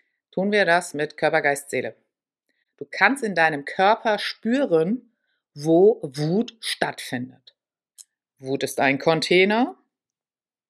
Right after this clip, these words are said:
kommt alles hier rein, alle Stressoren. Und wir halten aus und wir halten, halten, halten. Und dann haben wir noch ein U. Das U gibt's auch noch, ist auch noch ein Container. Dann sind die Container voll und dann flippst du aus, dann platzt dir der Kragen,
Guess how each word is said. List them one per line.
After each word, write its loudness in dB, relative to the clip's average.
kommt -4
alles -4
hier -12
rein, -12
alle 0
Stressoren. -10
Und 0
wir 0
halten 0
aus -6
und -16
wir -20
halten, -10
halten, -14
halten. -4
Und 2
dann 6
haben 4
wir 4
noch 2
ein -6
U. -6
Das -4
U -8
gibt's -8
auch 0
noch, -6
ist -4
auch 2
noch -2
ein 0
Container. -4
Dann 2
sind 2
die -2
Container 0
voll 4
und -4
dann 2
flippst -6
du -4
aus, -2
dann 2
platzt 2
dir 4
der 4
Kragen, 2